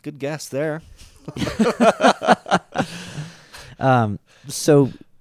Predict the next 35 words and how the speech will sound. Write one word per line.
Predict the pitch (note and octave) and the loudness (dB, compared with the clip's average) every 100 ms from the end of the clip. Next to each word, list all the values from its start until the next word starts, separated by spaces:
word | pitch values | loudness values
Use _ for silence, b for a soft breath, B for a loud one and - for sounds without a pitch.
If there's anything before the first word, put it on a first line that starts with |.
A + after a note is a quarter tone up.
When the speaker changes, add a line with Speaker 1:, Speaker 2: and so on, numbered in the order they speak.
| _ - _ _ _ _ _ | _ -18 _ _ _ _ _
Speaker 2:
after | - D3 - D3+ | -4 -4 0 0
U | C3+ D3+ | 4 4
N | C#3 B2 | 4 0
C, | - - B2+ G2 G2+ _ _ _ _ _ - | -4 -4 -4 -4 -10 _ _ _ _ _ -4
um, | A#2 F#2+ F2+ E2+ _ - _ _ _ _ _ _ | -2 -2 -4 -8 _ -20 _ _ _ _ _ _
and, | B2 G#2+ G2 | -6 -6 -6
and | G#2+ G2 | -8 -6
the, | F#2+ - - | -8 -12 -8
and | A2 F#2 E2+ b b | -6 -6 -10 b b
was | - G#2 - | -8 -8 -8
Papa | B2 A#2 G#2 | -8 -6 -8
John's? | F#2+ A2+ B2 D3 D3 - B B B B B B B | -4 -2 -2 -4 -8 -20 B B B B B B B
Speaker 1:
Yeah, | - G#2+ A2 | -10 -6 -6
I, | G#2 D2+ | -6 -6
I | |
was | G#2+ G#2+ | -8 -8
Speaker 2:
Papa | |
Speaker 1:
at | G#2 | -6
Papa | A2+ A2+ A2+ | -4 -4 -6
Speaker 2:
John's? | |
Speaker 1:
John's | A#2+ B2 B2+ C3 | -8 -6 -8 -6
up | C3 - | -10 -8
there, | C3+ C3 B2+ | -4 -2 -2
and | C3+ | -4
then | A#2 | -4
I, | A#2 A2+ A2+ | -8 -6 -6
uh, | A2 G#2+ G#2 | -6 -6 -6
I | G#2+ - | -10 -10
upgraded | A2 - A2 G#2 | -12 -10 -10 -8
a | |
little | G2+ G2+ | -8 -10
bit | F#2+ F#2+ | -12 -14
to | - - | -16 -12
Olive | G2 G2+ F#2 | -10 -10 -12
Garden. | F2 D2+ C#2+ | -16 -16 -18